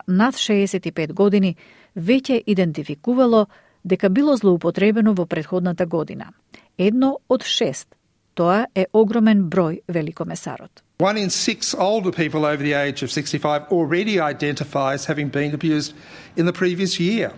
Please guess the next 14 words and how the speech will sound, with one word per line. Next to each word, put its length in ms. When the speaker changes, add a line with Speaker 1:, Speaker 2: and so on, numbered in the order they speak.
Speaker 2:
One 200
in 140
six. 640
That's 200
a 60
huge 420
number. 420
And 100
many 300
of 100
us 220
also 400
recognise 800
that 140